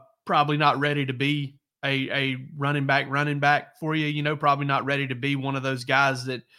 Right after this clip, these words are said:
you know, you're gonna rely on, you know, to,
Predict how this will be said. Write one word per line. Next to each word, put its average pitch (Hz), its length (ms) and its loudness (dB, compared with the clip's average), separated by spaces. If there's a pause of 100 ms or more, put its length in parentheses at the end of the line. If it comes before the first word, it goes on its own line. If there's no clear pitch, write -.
(320)
you 143 100 -6
know, 135 60 2
you're 143 200 2
gonna 139 240 0
rely 131 480 6
on, 131 360 0
you 139 100 -2
know, 131 120 0
to, 131 320 -6